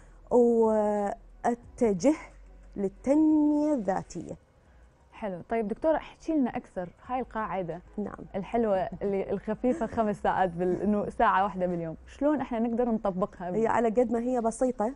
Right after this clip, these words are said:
Speaker 2: مم.
Speaker 1: قبل ما، آه، نتجه للتطبيق، إحنا
Speaker 2: مم.
Speaker 1: لازم ندرك أهميتها.
Speaker 2: مم.
Speaker 1: الإنسان اليوم إذا يدرك أهمية الشيء ور-، وهذه الأهمية كيف انعكاسها على، عليه صحيًا ونفسيًا، يبدي هو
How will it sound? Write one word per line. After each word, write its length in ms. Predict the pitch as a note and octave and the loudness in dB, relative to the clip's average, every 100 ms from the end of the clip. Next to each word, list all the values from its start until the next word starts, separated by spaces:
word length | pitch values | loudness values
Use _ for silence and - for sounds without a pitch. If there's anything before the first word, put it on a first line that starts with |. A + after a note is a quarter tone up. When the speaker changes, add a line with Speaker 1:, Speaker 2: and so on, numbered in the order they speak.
| - | -6
Speaker 2:
مم. 120 | G#3+ G3+ | -6 -2
Speaker 1:
قبل 200 | A3 A3 | -2 0
ما، 80 | A3 - G#3+ | -2 -4 -6
آه، 160 | - F#3+ - - A3 | -6 -8 -10 -6 -4
نتجه 340 | G#3 A#3 G#3+ | -2 -2 -2
للتطبيق، 600 | G3 - - A3 A3 - - | -4 -6 -4 -2 -2 -4 -10
إحنا 180 | G3+ G3 | -6 -2
Speaker 2:
مم. 80 | |
Speaker 1:
لازم 300 | A3 G#3+ G#3+ | -2 -2 -2
ندرك 300 | A3 A3 A3+ | -2 -2 -2
أهميتها. 640 | - F#3+ F#3+ F#3+ F#3+ - - - - - | -4 -8 -8 -6 -6 -8 -12 -12 -20 -16
Speaker 2:
مم. 60 | F3+ | -10
Speaker 1:
الإنسان 360 | G3+ G3 B3 | -6 -2 -2
اليوم 260 | B3+ A#3+ G3+ | 0 0 0
إذا 160 | F3+ F#3+ | 0 0
يدرك 420 | G#3+ G3+ - G#3 | 0 0 -2 -2
أهمية 420 | G3 G3 A#3 A#3+ | -4 0 2 2
الشيء 380 | A#3+ - A#3+ G3 - - - - - | 0 -2 0 -2 -4 -20 -20 -20 -6
ور-، 420 | G3+ G#3 F#3 F#3 - F#3+ - | 2 6 6 4 2 -4 -4
وهذه 360 | G3 A3 A#3 A#3+ | 0 4 6 6
الأهمية 420 | G#3 G#3 G3+ E3+ | 4 2 0 -2
كيف 480 | - B3 F3+ - - - | 4 4 4 -2 -18 -6
انعكاسها 800 | G3 F#3+ G#3 C4 - - - E3 | -4 -4 -4 2 2 4 0 0
على، 340 | - G3 F#3+ - | -4 -2 -2 0
عليه 260 | G3+ G#3 | 2 2
صحيًا 600 | E3 - - A3+ A3 F3 - - - - | 0 -6 -8 -2 0 -2 -6 -14 -20 -6
ونفسيًا، 920 | G#3 B3 A#3 A3+ A3+ - G#3+ F3 A3+ A#3 - - - - | 0 2 2 0 -4 -8 -4 -2 -2 -6 -18 -20 -20 -6
يبدي 340 | A#3 D4+ B3 C4+ | 6 6 6 2
هو 360 | E4 E4 B3+ | 2 2 2